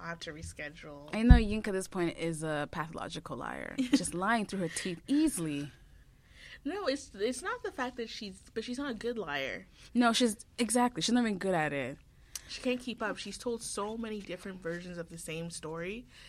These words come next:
Speaker 1: and those are the ones I hate. Like, if you're gonna lie, be good at it. But, um,
Speaker 2: No.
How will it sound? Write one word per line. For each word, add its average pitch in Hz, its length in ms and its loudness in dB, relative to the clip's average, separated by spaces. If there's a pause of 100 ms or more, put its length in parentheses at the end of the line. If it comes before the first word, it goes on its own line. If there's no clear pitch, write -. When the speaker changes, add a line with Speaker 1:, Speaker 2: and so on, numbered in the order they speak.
(240)
Speaker 1:
and 175 160 -4
those 180 140 0
are 175 80 -2
the 151 60 -4
ones - 240 -8
I - 40 -8
hate. - 280 -12
Like, 214 140 -10
if 214 100 -6
you're 240 80 -2
gonna 330 200 -6
lie, 202 220 0
be 196 140 -8
good 147 200 -4
at - 160 -8
it. - 120 -14 (220)
But, 175 240 -2
um, 160 340 -4
Speaker 2:
No. - 140 -6